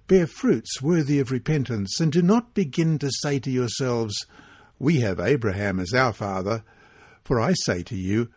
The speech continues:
that God is able to raise up children to Abraham from these stones. And even now the axe is laid to the root of the trees. Therefore,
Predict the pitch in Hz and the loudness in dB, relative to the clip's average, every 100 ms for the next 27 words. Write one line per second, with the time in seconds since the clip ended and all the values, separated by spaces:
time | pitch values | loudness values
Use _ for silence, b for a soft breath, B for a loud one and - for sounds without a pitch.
0 | b b - 135 131 131 151 175 170 - | b b 0 0 0 2 2 2 0 2
1 | 202 202 117 90 87 104 135 117 131 147 | 2 2 0 -4 -2 -2 -2 0 2 2
2 | 135 147 - - 196 196 175 143 147 135 | 0 -2 -4 0 4 4 2 0 0 2
3 | 147 139 143 139 147 131 160 147 123 151 | 2 4 2 2 0 0 0 0 0 2
4 | 170 175 - - - 185 170 104 92 98 | 2 2 0 -2 -2 0 0 0 -4 -8
5 | 110 - b b b b - 156 170 214 | -8 -10 b b b b -2 2 6 6
6 | 190 185 180 202 123 131 165 170 196 - | 6 6 4 2 2 0 0 -2 -4 -4
7 | - 185 143 147 156 139 165 147 123 139 | -2 0 0 0 0 0 -2 -2 0 2
8 | 139 131 127 - 131 104 - - - - | 2 0 -4 -4 -6 -4 -8 -8 -10 -12
9 | b b b b - 120 220 - 101 202 | b b b b -2 0 0 -2 -4 -4